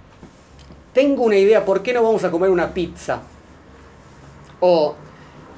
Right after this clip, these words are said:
"Tengo una idea, hagamos un packaging diferente para vender el mismo producto a diferentes consumidores." O cuando alguien dice, "Tengo una idea que el protagonista de la novela muera al final",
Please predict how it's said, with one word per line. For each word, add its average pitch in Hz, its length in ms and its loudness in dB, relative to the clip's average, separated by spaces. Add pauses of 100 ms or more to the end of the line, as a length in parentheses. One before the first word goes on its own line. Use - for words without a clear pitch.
"Tengo 269 360 0
una 226 160 2
idea, 208 560 4
hagamos 202 400 0
un 185 180 -2
packaging 202 640 -2
diferente 185 560 0
para 156 160 0
vender 165 320 2
el 165 80 0
mismo 175 240 0
producto 165 480 0
a 170 340 -2
diferentes 156 480 -6
consumidores." 139 1080 -8 (480)
O 165 120 -4
cuando 190 280 0
alguien 214 240 0
dice, 202 180 -2
"Tengo 240 380 -4
una 214 120 0
idea 196 280 2
que 185 60 -2
el 175 80 -2
protagonista 175 640 -4
de 185 60 0
la 170 100 -2
novela 170 340 -2
muera 165 260 -2
al 143 140 -4
final", 214 540 -4